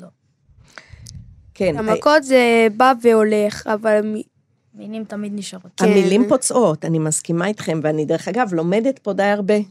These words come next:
Speaker 2: אחרי כל מה שאמרנו, אה, אני רוצה לסכם ובאמת להגיד, ראינו כאן... שהאופי של הדמויות, כל דמות באה מהבית עם איזה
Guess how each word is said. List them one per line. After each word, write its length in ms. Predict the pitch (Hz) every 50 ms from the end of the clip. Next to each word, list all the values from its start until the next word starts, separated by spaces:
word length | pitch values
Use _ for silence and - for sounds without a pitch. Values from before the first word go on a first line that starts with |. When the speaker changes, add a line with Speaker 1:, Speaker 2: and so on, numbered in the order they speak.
| _ _ _ -
Speaker 2:
אחרי 380 | 151 156 - - 175 170 208 233 -
כל 160 | - 226 214
מה 120 | 202 196
שאמרנו, 760 | 196 - 170 151 147 156 160 180 196 202 165 151 143 147 156 175 - - _ -
אה, 60 | 165 151 143 143 147 147 143 139 127 -
אני 160 | 156 151 151
רוצה 280 | 143 143 139 - - 185
לסכם 600 | 233 285 - - - - - - 202 196 185 175 151
ובאמת 480 | 143 139 - 131 123 139 170 190 -
להגיד, 540 | 185 170 156 156 185 202 190 190 196 185 - - _ _ _ -
ראינו 580 | 160 156 156 - - 190 214 226 240 247 233 220
כאן... 360 | - 190 151 143 139 147 156 170 - - _ _ _ _ _ _
שהאופי 800 | - - - - - - - - _ - 208 247 - - - 285
של 240 | - - 254 214 196
הדמויות, 840 | 180 175 - 170 185 185 175 170 170 160 156 160 - _ - - _ _ _ _ _ _ _ _ _
כל 240 | - 208 208 220
דמות 300 | 208 170 185 202 214 208
באה 300 | 190 175 185 190 190 202 214 214 -
מהבית 540 | - 170 156 156 147 175 190 208 233 - 196
עם 100 | 175 165
איזה 160 | 143 139